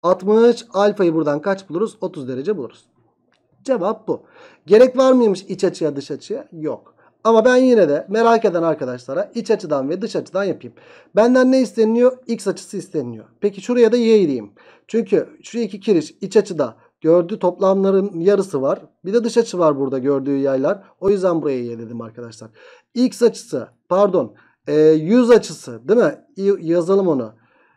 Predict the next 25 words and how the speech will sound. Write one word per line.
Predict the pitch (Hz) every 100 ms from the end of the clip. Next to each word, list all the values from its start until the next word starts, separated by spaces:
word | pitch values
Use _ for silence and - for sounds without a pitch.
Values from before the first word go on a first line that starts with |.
| _ _ _ _ _ _ -
Yüz | 185 233
açısı | 233 - 233
neye | 247 247
eşit | - 202
arkadaşlar? | 175 170 165 165 240 165
Gördüğü | 151 190 208 226
yayların | 220 208 202 180
toplamlarının | 180 214 202 185 214
yarısına | 247 220 180 143
eşit. | 120 120 - _ _ -
Yüz | 156 214 240 214 143 -
eşittir | 165 170 202 - 151 -
x | 208 196 -
artı | 196 185 175
y | 170 196 202 180
bölü | 170 170
iki | 156 196
ise | 202 175 160 170 _ _ _ _
x | 226 233 -
artı | 226 226 226
y | 233 226
buradan | 220 220 220 240
ne |
geldi | 226 214 165 156
arkadaşlar? | 143 147 139 - 226